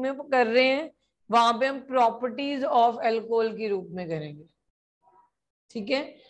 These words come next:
तो write down next section is dehydration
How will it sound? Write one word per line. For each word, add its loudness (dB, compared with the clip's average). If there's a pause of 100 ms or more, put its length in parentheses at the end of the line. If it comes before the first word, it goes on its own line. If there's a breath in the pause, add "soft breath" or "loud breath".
(280 soft breath)
तो 2
write 10
down 8
next 2
section 0
is 0 (240)
dehydration 4